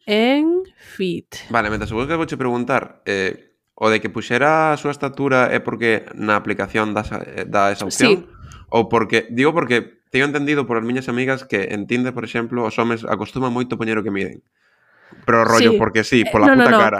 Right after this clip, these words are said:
Speaker 1: E poñeno, e además, po-, poñen o que miden e despois poñen, porque sé, porque aparentemente eso es algo que importa. Movides así,
Speaker 2: A xente
Speaker 1: porque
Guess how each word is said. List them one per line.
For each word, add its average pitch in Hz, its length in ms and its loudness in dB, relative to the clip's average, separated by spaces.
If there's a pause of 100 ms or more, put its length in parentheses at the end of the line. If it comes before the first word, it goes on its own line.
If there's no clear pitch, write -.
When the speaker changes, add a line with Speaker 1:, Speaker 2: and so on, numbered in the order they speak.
Speaker 1:
E 277 80 4
poñeno, 320 400 6
e 262 160 -6
además, 262 320 4
po-, 226 240 -2
poñen 285 160 4
o 311 80 4
que 294 80 4
miden 330 220 6
e 247 80 4
despois 254 260 2
poñen, 196 400 2 (240)
porque 214 240 0
sé, 214 240 0 (160)
porque 226 240 2
aparentemente 214 640 4
eso - 80 -4
es 208 80 2
algo 196 160 2
que 196 80 -4
importa. - 480 -2 (1600)
Movides 269 400 8
así, 233 400 2
Speaker 2:
A - 320 -8
xente 247 160 2
Speaker 1:
porque 254 240 4